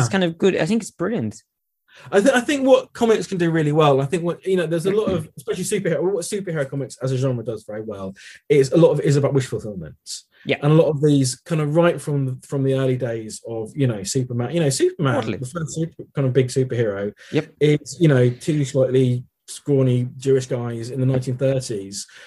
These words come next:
Speaker 2: you know, talking about who, talking about an alien who's been, you know, taken from his homeland
Speaker 1: Yep.
Speaker 2: and is now being transported to America. And I think, you know, there's, there's
Speaker 1: Mm.
Speaker 2: obviously a metaphor there. And I think what in the U K and, and, you know, what,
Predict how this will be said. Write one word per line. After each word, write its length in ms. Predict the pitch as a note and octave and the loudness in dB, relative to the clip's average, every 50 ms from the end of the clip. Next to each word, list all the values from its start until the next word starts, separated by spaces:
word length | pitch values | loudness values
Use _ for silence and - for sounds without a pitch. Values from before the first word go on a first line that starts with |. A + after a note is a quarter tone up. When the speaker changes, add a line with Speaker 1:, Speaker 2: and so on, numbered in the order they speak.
| - - _ _ | -20 -20 _ _
Speaker 2:
you 100 | - D3 | 2 4
know, 240 | C#3 C3+ A#2+ A2 G#2+ | 4 4 2 0 -2
talking 440 | A2 - D#3+ C#3+ B2+ - C3+ C3+ C3 | 0 2 2 2 4 2 2 2 2
about 180 | B2+ C#3 - | 0 0 2
who, 240 | C#3+ D3+ D3 C#3+ C#3 - _ _ | 2 4 4 2 0 -2 _ _
talking 180 | - F#3+ G#3+ A3 F3+ | 2 2 2 2 -2
about 180 | F3 D#3+ - - - | -6 -8 -10 -10 -6
an 180 | E3 D3 D#3 D3+ | -4 -4 -4 0
alien 240 | D3+ D#3+ G3 A#3 G#3+ | 0 2 2 2 2
who's 140 | D#3+ D3+ C3 | 2 0 0
been, 380 | B2+ C#3+ C#3 C#3 C#3 C3+ C3 - _ | 0 0 2 2 0 -2 -4 -8 _
you 80 | - | -4
know, 180 | C#3+ B2+ A#2+ A#2 | -2 -2 -2 -4
taken 260 | A2+ - D3 C#3+ C#3 C3 | -4 -4 -4 -4 -4 -6
from 100 | C#3 C#3+ | -6 -6
his 100 | C3 B2 | -4 -2
homeland 520 | D#3 G#3+ C4+ A3+ C3+ A2+ G#2+ G2 F#2+ F#2 - - _ _ _ _ _ _ | -2 0 0 0 0 -2 -4 -8 -12 -14 -14 -18 _ _ _ _ _ _
Speaker 1:
Yep. 120 | - A#2+ B2 | 0 2 4
Speaker 2:
and 80 | C#3 | 4
is 100 | C3+ C3 | 4 4
now 200 | D3 D3+ D3 D3 D3 | 4 2 2 2 2
being 200 | - D3+ D3+ D#3 | 2 2 2 2
transported 380 | D3 - E3+ D3 - D#3+ D3+ C3 | 2 2 0 0 0 0 0 2
to 60 | D#3 | 0
America. 320 | D3+ G3 B3+ C#4 B3 - | 2 2 2 2 2 0
And 100 | C3 A#2 | -2 -2
I 40 | A#2 | -2
think, 140 | B2+ G3 F#3+ | -4 -4 -2
you 60 | F#3+ | -2
know, 60 | D#3+ | -2
there's, 180 | C3 A#2+ A#2+ A#2+ | -2 -2 -4 0
there's 160 | - - - | 0 0 0
Speaker 1:
Mm. 40 | D3+ | 0
Speaker 2:
obviously 300 | D3 C#3 C3+ - C3+ B2 | -2 -6 -8 -10 -8 -8
a 60 | A#2+ | -6
metaphor 380 | C#3 D#3+ D#3 - - - B2+ A2+ | -6 -8 -10 -10 -10 -10 -8 -8
there. 180 | G#2 F#2+ E2 - - - - - C3 - _ | -8 -12 -14 -18 -20 -20 -20 -20 -20 -18 _
And 100 | - E3 | -6 -4
I 40 | F3 | -2
think 220 | E3+ F#3+ G#3+ G3 - | 2 2 2 2 0
what 500 | F3+ E3+ E3+ F#3 G#3+ A3 A3 - - - _ - - - - - - _ _ _ _ _ _ _ _ _ _ | -4 -4 0 2 2 2 2 0 -4 -8 _ -14 -12 -12 -12 -14 -18 _ _ _ _ _ _ _ _ _ _
in 100 | E3 E3 | 0 0
the 60 | E3+ | 2
U 80 | E3+ F3 | 2 2
K 400 | E3+ F#3 F3+ F3+ F3 E3 E3 - | 2 2 4 6 6 6 4 2
and, 260 | D3 D#3+ D#3+ D#3+ D#3 - | 0 0 0 0 -2 -2
and, 220 | - E3+ E3 E3 | -2 -2 -2 -2
you 120 | - F#3 E3 | -2 -2 -2
know, 100 | D3+ D3 | 0 0
what, 220 | D3 D3+ - - | 0 -2 -2 -4